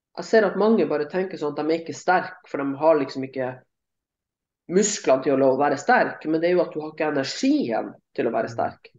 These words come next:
Speaker 2: Mm.
Speaker 1: Etter at du har vært på jobb i åtte timer og, ja, bla, bla, bla, så er det liksom, det er tomt.
Speaker 2: Mm.
Speaker 1: Så ja, det er
Speaker 2: Ja.
Speaker 1: mitt råd, det er bare at man øk, du, liksom, øk litt, bare øk litt og litt, og så ligger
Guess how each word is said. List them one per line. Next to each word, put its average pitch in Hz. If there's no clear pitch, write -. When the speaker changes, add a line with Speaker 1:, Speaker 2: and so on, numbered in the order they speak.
Speaker 2:
Mm. 107
Speaker 1:
Etter 180
at 160
du 160
har 151
vært 151
på 156
jobb 170
i 127
åtte 135
timer 135
og, 127
ja, 143
bla, 143
bla, 131
bla, 131
så 131
er 147
det 147
liksom, 123
det 143
er -
tomt. -
Speaker 2:
Mm. 95
Speaker 1:
Så -
ja, 214
det 220
er 240
Speaker 2:
Ja. 233
Speaker 1:
mitt 233
råd, 160
det 185
er 220
bare 185
at 160
man 180
øk, 226
du, 185
liksom, -
øk 262
litt, -
bare 415
øk -
litt 285
og 311
litt, 285
og 349
så 277
ligger 302